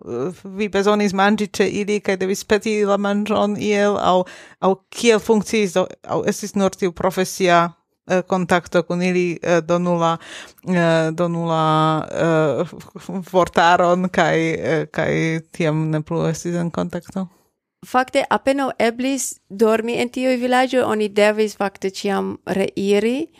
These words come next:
Speaker 2: la saman tagon. Kvankam tute en la nordo ni ja tranoktis en la domo de la administrado,
Speaker 1: Mhm.
Speaker 2: em, kaj estis ankaŭ io de la administracio mem, kiu,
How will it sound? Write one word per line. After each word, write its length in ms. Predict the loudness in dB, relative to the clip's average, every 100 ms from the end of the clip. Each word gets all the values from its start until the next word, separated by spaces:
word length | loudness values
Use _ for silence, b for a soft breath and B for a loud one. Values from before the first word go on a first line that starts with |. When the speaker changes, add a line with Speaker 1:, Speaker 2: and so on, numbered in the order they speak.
| B B
Speaker 2:
la 160 | 0 2
saman 540 | 0 -2 -2 -4 -4
tagon. 580 | -2 0 0 -2 -4 -6 -12 b b b b b _ _ _ _ _ -2
Kvankam 360 | -2 2 0 0
tute 220 | 0 2
en 180 | 2 2
la 120 | 2
nordo 380 | 4 2 2 0
ni 360 | 2 0 0 -4 _
ja 280 | 2 4 2 -2 _
tranoktis 880 | 0 2 0 -4 -4 -4 -4 -8 -12 _ _ _ _ _ _ _ _ -2
en 160 | 0
la 320 | 2 2 0 -2 -12 _ _ -2
domo 260 | 0 2 0
de 280 | 2 2
la 120 | 2 2
administrado, 1120 | 0 -2 -4 -4 -2 0 0 2 0 0 -2
Speaker 1:
Mhm. 220 | 0 0
Speaker 2:
em, 340 | 0 -2 -4 -8 B B -8
kaj 240 | 2 4 4 4 2
estis 300 | -2 -2 -2
ankaŭ 280 | -2 0 0
io 300 | 0 0 0
de 120 | 0
la 100 | 0
administracio 880 | 0 -2 -4 -6 -4 -4 -4 0 2
mem, 340 | 2 0 0 -2
kiu, 540 | -4 -2 0 2 0